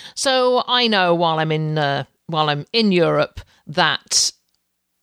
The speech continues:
I will be very pragmatic about my wishes to buy another property. And, uh, you know, I,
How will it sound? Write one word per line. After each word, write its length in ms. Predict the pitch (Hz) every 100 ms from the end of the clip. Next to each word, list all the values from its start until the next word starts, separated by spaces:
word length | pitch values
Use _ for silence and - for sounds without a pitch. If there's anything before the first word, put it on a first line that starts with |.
| -
I 280 | 180 190 190
will 580 | 175 170 160 156 156
be 240 | - 175 180
very 180 | 214 208
pragmatic 920 | - 185 170 196 - - 139 - - _ _
about 720 | 175 151 156 139 - - - - _ _ _ _ _ -
my 480 | 190 165 151 147 147 - -
wishes 580 | 196 214 285 185 151 147
to 160 | - 170
buy 340 | 170 160 160
another 260 | - 147 143
property. 580 | - 156 - - 120 67 - - -
And, 500 | 156 151 143 143 143
uh, 200 | 156 139 143
you 100 | 151
know, 140 | 139
I, 120 | 139